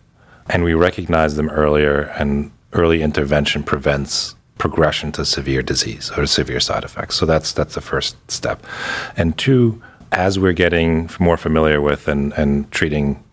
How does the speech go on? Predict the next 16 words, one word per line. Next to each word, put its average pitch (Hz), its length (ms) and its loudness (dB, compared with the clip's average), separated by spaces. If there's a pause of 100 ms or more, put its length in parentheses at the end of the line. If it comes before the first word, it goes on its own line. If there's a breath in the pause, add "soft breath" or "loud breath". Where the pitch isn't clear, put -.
more 80 160 4
aggressively 69 540 0
and 71 100 4
early, 98 360 4 (440 loud breath)
we 87 100 4
do 95 160 2
see 80 500 0 (140)
good 87 200 2
response 73 560 -2
to - 100 -4
therapy. - 540 -6 (420 loud breath)
So 78 360 0
even 90 300 2
significant 87 720 0
side 82 240 2
effects - 560 -4